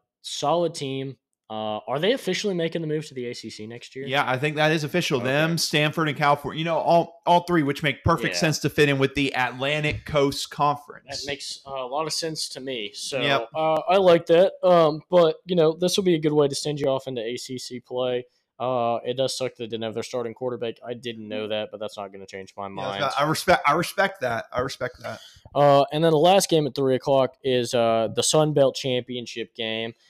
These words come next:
Speaker 1: Uh, I'm gonna choose not to watch this game because I don't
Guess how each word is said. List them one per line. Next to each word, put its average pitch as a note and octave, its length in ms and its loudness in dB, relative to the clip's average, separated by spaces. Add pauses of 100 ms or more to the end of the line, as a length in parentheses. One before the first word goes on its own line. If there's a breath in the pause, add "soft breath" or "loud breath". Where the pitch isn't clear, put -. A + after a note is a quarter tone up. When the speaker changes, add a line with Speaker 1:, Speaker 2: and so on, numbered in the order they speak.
(160 soft breath)
Speaker 1:
Uh, A#2+ 260 2 (100)
I'm C#3 260 -2 (240)
gonna D3+ 240 2
choose D3 480 -6
not A2+ 380 -8
to A#2 100 -6
watch A2 440 -2
this B2 160 -8
game B2+ 280 -4
because A2+ 300 -4
I G#2 100 0
don't G#2 340 -6